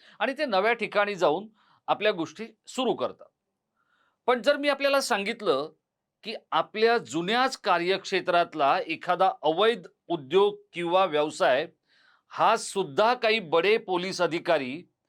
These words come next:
आपल्या नव्या परिक्षेत्रामध्ये घेऊन जात असतील, तर आपण त्याला काय म्हणाल? आणि हे सगळं कोणाच्या राज्यात होतंय? तर हे सगळं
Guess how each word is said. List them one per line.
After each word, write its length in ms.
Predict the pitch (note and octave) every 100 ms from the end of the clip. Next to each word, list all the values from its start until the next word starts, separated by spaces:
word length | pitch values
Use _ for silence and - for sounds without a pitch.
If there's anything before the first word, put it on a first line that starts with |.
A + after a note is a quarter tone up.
| _ _
आपल्या 400 | D3 E3 G3 G3+
नव्या 400 | G3 D#3 D#3+ G#3+
परिक्षेत्रामध्ये 960 | A#3+ G#3+ F#3 - G3+ F#3 F#3 F#3+ F#3+ F#3+
घेऊन 400 | C3+ B2 F3+ G#3+
जात 140 | F#3+
असतील, 460 | E3+ D#3 - A#2 B2 _ _ _ E3+
तर 80 |
आपण 280 | D#3+ D#3+ F#3+
त्याला 180 | F#3 F#3
काय 300 | F#3 F3+ G3
म्हणाल? 280 | F#3+ F3 E3+ _ _ _ _ _ _ _ _ _ -
आणि 180 | D#3+ G#3+
हे 200 | F#3 A3+
सगळं 480 | - G#3+ F3+ A#3 B3+
कोणाच्या 460 | A3 G#3 B3+ C#4
राज्यात 320 | B3 F#3 A3 G#3+
होतंय? 400 | F#3 G3 G#3 C4+ _ _ _ _
तर 120 | F#3 F3+
हे 400 | C#3 E3+ G3+ G3+
सगळं 760 | - - E3+ E3+ G#3+ D3